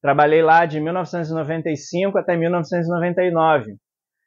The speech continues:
Em noventa e nove eu participei do proje-, do projeto de capacitação solidária no cefet, também aqui no Rio de Janeiro.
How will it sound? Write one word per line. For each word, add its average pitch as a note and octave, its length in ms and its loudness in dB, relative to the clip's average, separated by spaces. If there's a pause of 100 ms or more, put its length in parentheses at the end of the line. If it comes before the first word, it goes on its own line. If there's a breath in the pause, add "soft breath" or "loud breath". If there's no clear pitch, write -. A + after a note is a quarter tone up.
(140)
Em C#3 80 -4
noventa E3+ 360 0
e F3 40 0
nove F#3 360 2
eu F#3 40 -4
participei F3 560 -2
do F3 80 -2
proje-, D#3+ 460 -2
do D3+ 240 2
projeto D#3+ 440 0
de C#3+ 100 -12
capacitação E3 640 -2
solidária D#3 640 2
no C#3 100 -4
cefet, D#3 600 -4
também D#3 340 -4
aqui D#3 180 -6
no D#3 100 -2
Rio D3+ 160 -2
de C#3+ 80 -6
Janeiro. C#3+ 440 0